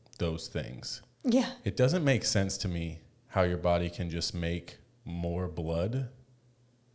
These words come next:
Speaker 1: or really make more anything when, what's it making out of? Like, are you just taking blood?
Speaker 2: How is it doing
Speaker 1: Like,
Speaker 2: it? <laughs>
Speaker 1: like, obviously when you're small, you have a certain amount of blood in you.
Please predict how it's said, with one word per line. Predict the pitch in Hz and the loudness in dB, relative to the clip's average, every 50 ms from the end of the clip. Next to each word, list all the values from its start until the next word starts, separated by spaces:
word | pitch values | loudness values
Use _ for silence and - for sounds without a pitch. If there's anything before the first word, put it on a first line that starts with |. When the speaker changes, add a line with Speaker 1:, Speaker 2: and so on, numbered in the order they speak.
| _ _ _ _ _ _ _ _ _ _ _ _ _ _ _ _ _ _ _ _ _ | _ _ _ _ _ _ _ _ _ _ _ _ _ _ _ _ _ _ _ _ _
Speaker 1:
or | 95 92 87 85 85 80 80 78 76 73 - | -2 0 2 2 0 0 0 -2 -4 -2 0
really | 95 110 127 110 | 2 4 4 4
make | 92 92 95 - - | 4 4 2 2 0
more | 90 87 90 87 85 80 - - - | 0 0 0 0 0 -2 -4 -4 -2
anything | 92 98 101 92 85 - - 82 80 82 85 85 82 - - _ _ _ _ _ _ _ _ _ _ _ _ _ _ _ | 0 0 0 0 -2 -2 -4 -4 -4 -6 -8 -10 -12 -16 -20 _ _ _ _ _ _ _ _ _ _ _ _ _ _ _
when, | 90 90 90 90 87 85 87 85 85 85 85 - - - _ _ _ | -2 0 2 2 2 0 0 -2 -2 -4 -6 -8 -10 -16 _ _ _
what's | - 98 110 113 - | 2 2 4 4 6
it | 127 | 4
making | 139 165 165 - 110 85 85 | 4 4 4 2 2 2 2
out | 80 76 76 | 0 0 -2
of? | 76 76 - - | -4 -6 -4 -2
Like, | 87 85 85 85 - - - _ _ _ - - - | -2 -2 -2 -2 -6 -12 -18 _ _ _ -20 -10 -4
are | 92 | -4
you | 90 87 | -2 0
just | 80 90 82 - - - - - - _ _ _ _ _ _ _ _ _ _ _ _ _ _ _ _ _ _ _ _ | 0 -2 -2 -2 -4 -6 -8 -12 -18 _ _ _ _ _ _ _ _ _ _ _ _ _ _ _ _ _ _ _ _
taking | - - 98 98 - 107 104 95 | 0 2 2 4 4 4 2 2
blood? | 82 90 90 90 92 98 92 - - 90 87 - - | 4 6 6 8 8 6 4 0 -4 -6 -6 -6 -4
Speaker 2:
How | 95 202 214 220 226 | 2 4 6 8 8
is | 254 277 262 | 8 8 8
it | 269 285 285 285 | 6 4 4 6
doing | 320 339 330 | 6 8 8
Speaker 1:
Like, | 262 214 196 | 8 8 8
Speaker 2:
it? | 185 185 190 196 220 - 247 226 233 233 - - 202 233 269 240 - | 6 4 4 6 6 6 6 4 0 -2 -4 -4 -2 0 0 4 4
<laughs> | |
Speaker 1:
like, | - - | 6 8
obviously | 120 135 143 147 135 - - 127 | 8 8 8 8 4 6 6 6
when | 117 113 107 | 6 6 6
you're | 101 95 | 4 4
small, | 92 - - 110 101 101 101 98 | 2 2 2 2 2 4 4 4
you | 92 90 | 2 2
have | 90 87 | 2 0
a | 87 | 0
certain | - - 98 92 | 0 0 0 0
amount | 90 90 87 85 | 0 0 0 0
of | 80 | 0
blood | 76 87 85 82 | 0 0 0 0
in | 82 80 78 | 0 -2 -2
you. | 78 80 | -6 -8